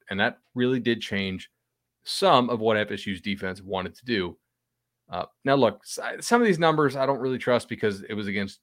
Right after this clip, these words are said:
Jacksonville State. So, okay, like, you lost that team, but some players did have dominant games for you last year. But his, like, pressure rate per snap was extremely high. Um, like, the, the win rate stats that we can look at were, were pretty high. I,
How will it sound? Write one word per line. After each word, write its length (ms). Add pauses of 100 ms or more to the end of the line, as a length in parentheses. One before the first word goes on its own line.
(120)
Jacksonville 600
State. 420 (460)
So, 400 (540)
okay, 220
like, 160
you 100
lost 300
that 180
team, 260
but 160 (280)
some 220
players 360
did 200
have 160
dominant 400
games 420 (760)
for 260
you 140
last 260
year. 80
But 140
his, 160
like, 160
pressure 360
rate 220
per 160
snap 440 (480)
was 200
extremely 460
high. 400 (480)
Um, 260 (800)
like, 160
the, 220 (100)
the 100
win 200
rate 220
stats 320
that 60
we 100
can 120
look 160
at 160
were, 160
were 160
pretty 260
high. 300
I, 220